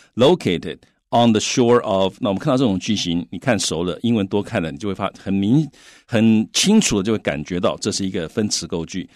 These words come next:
表示它的位置。好，它位于哪里呢？The shore of，海岸，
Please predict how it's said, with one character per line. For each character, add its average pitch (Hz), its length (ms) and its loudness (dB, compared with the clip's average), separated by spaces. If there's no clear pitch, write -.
表 85 140 -2
示 - 100 -6
它 98 100 -4
的 90 80 -2
位 101 240 0
置。 - 340 -6
好， 58 140 -10
它 104 160 -4
位 123 220 4
于 95 180 2
哪 101 180 2
里 113 120 4
呢？ 92 200 -2
The 104 100 -4
shore 139 520 2
of， 107 500 0
海 90 220 -2
岸， 123 220 0